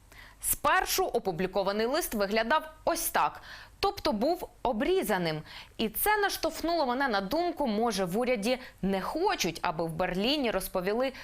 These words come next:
про реальний стан справ у питанні відновлення України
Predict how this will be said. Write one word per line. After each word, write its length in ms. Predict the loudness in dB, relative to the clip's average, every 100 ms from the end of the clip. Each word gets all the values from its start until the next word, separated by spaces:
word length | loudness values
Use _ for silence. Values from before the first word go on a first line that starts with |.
| -18 -6
про 280 | 0 2 2
реальний 640 | 4 4 4 2 2 -2
стан 320 | 0 -2 0
справ 440 | -2 2 2 2 0
у 80 |
питанні 440 | -4 0 0 2 0
відновлення 600 | 0 0 0 0 0 0
України 520 | 0 0 0 0 -2